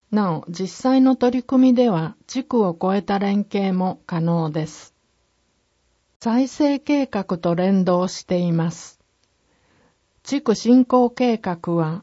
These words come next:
総合計画、第一次再生計画と連動するものとして、再生計画の計画期間から一年ずらした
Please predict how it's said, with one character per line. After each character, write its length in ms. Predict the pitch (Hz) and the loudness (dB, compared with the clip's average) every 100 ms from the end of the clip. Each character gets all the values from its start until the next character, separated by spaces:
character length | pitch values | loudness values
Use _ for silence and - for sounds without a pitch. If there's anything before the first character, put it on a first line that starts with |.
| _ | _
総 420 | - 254 277 277 | -6 2 4 6
合 260 | 262 262 247 | 4 4 2
計 280 | 269 262 233 | 0 -2 -2
画、 520 | 180 170 170 160 - _ _ _ | -6 -6 -4 -4 -4 _ _ _
第 340 | 196 254 254 190 | -2 2 2 0
一 260 | 170 240 | -2 -4
次 100 | 226 | -4
再 320 | 233 262 247 247 | -4 0 2 2
生 300 | - 254 247 | 2 0 0
計 260 | 262 247 | 0 -2
画 180 | 226 175 170 | -2 -6 -6
と 160 | 165 165 | -2 -2
連 260 | 196 226 | 4 4
動 220 | 226 214 214 | 4 2 0
す 160 | 214 | -2
る 100 | 202 | 0
も 160 | 196 196 | 2 0
の 140 | 202 | 0
と 160 | - 175 | -2 -4
し 160 | - | -6
て、 240 | - 165 165 _ _ _ - | -6 -6 -6 _ _ _ -12
再 300 | - 247 262 | -4 -2 0
生 260 | - 277 | 0 0
計 260 | 254 285 269 | 0 0 0
画 300 | 214 185 175 | -2 -4 -2
の 160 | 165 165 | -2 -2
計 260 | 233 240 | 0 0
画 320 | 240 240 240 | -2 -4 -4
期 180 | 226 240 | -2 -4
間 300 | 226 190 170 | -4 -2 -2
か 160 | 165 165 | -2 -4
ら 200 | 156 147 _ _ - | -4 -6 _ _ -8
一 300 | 202 - 277 | -8 2 4
年 400 | 233 170 - 170 | 4 2 -4 -6
ず 140 | 185 | -4
ら 160 | 202 196 | -4 -4
し 160 | - | -8
た 260 | - 160 | -8 -6